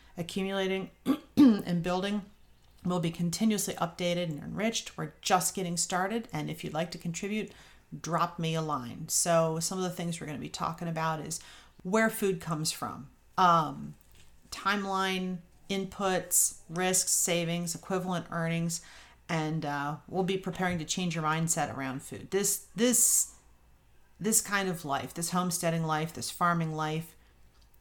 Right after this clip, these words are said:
it will define who you already are. So, uh, you know, you're gonna have to dig deep.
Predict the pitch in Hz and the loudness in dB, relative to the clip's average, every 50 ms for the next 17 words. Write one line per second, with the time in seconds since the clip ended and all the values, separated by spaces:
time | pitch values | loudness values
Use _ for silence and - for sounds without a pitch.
0 | - - - 190 202 202 - 196 196 170 190 185 180 - 190 180 175 165 170 170 | -10 -2 0 0 0 0 -2 -4 -2 0 0 0 2 2 2 4 4 4 2 2
1 | 156 170 165 165 160 156 156 - - 156 151 147 151 151 151 - - 135 123 - | 2 2 2 0 0 0 -2 0 0 2 2 2 0 -2 -4 -4 -4 -4 -4 -4
2 | 127 135 131 - - - - - 143 139 143 147 156 160 160 160 160 165 165 156 | -8 -10 -12 -8 -4 -4 -2 -2 -2 -4 -6 -6 -8 -10 -10 -10 -10 -8 -8 -8
3 | 147 143 143 135 156 160 - - - - - - 165 165 165 - 151 143 - 175 | -8 -8 -8 -8 -10 -12 -16 -18 -20 -12 -6 -4 -2 -2 -2 -4 -6 -6 -6 -6
4 | 175 165 170 190 202 196 190 - - | -6 -4 -4 -4 -4 -4 -4 -6 -10